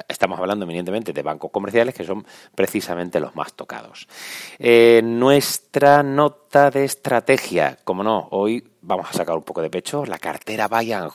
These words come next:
Hold, esa sobre la que hemos montado una estructura muy interesante y que, bueno, pues, mm, eh,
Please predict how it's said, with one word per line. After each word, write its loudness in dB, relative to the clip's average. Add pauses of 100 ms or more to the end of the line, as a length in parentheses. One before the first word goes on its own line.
Hold, 0 (440)
esa 0
sobre -6
la -4
que -6
hemos -6
montado -10
una -14
estructura -4
muy -6
interesante -2 (340)
y -6
que, 0
bueno, -4
pues, -14
mm, -20
eh, -12